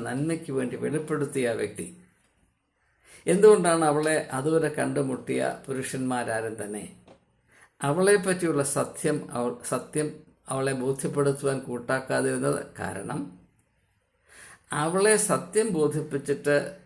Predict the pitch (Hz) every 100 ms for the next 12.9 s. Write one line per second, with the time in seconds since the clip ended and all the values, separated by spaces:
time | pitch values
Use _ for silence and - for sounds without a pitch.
0 | _ _ - 160 175 147 139 143 170 160
1 | 135 123 - 143 143 - - _ _ _
2 | _ _ _ _ _ - - - 156 175
3 | 185 170 151 147 147 131 135 127 120 127
4 | 135 123 113 110 107 104 101 95 90 90
5 | - - _ _ _ _ _ _ _ _
6 | - - - 160 202 202 165 - 165 175
7 | 180 185 190 170 135 147 - 165 160 156
8 | 147 135 131 139 151 143 139 139 135 147
9 | 156 147 175 185 160 143 139 151 139 147
10 | 139 131 131 139 135 131 131 127 127 135
11 | - 139 139 139 139 139 147 147 147 143
12 | 139 139 131 120 123 123 147 160